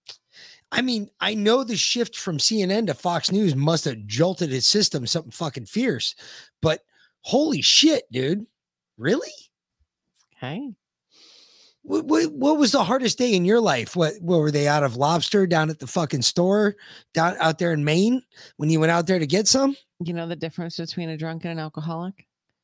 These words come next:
Speaker 1: One goes to meetings.
Speaker 2: Exactly.
Speaker 1: Exactly. I'm
Speaker 2: That's
Speaker 1: just
Speaker 2: it.
Speaker 1: a drunk. I'm not a
Speaker 2: Exactly.
Speaker 1: quitter. Quitters quit.
Speaker 2: <sighs>
Speaker 1: Quitters
Speaker 2: Yes.
Speaker 1: quit.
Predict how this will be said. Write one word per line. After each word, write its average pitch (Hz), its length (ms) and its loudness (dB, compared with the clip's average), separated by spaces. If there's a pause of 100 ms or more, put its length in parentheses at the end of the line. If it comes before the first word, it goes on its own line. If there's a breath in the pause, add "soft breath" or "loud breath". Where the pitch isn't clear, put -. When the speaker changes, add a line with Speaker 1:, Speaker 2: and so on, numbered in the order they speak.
(120)
Speaker 1:
One 202 420 0
goes 190 200 0
to 196 80 -6
meetings. 196 400 -4
Speaker 2:
Exactly. 135 560 -8
Speaker 1:
Exactly. 180 540 -2
I'm 156 80 -2
Speaker 2:
That's 214 100 -6
Speaker 1:
just 190 160 -2
Speaker 2:
it. 143 40 -4
Speaker 1:
a 117 40 -6
drunk. 151 460 0
I'm 190 140 -2
not 208 140 0
a 143 40 -2
Speaker 2:
Exactly. - 180 -10
Speaker 1:
quitter. 226 320 0 (280 loud breath)
Quitters 233 500 0
quit. - 380 -2 (360 loud breath)
Speaker 2:
<sighs> 123 360 -18
Speaker 1:
Quitters 285 480 2
Speaker 2:
Yes. - 20 -6
Speaker 1:
quit. 202 520 -2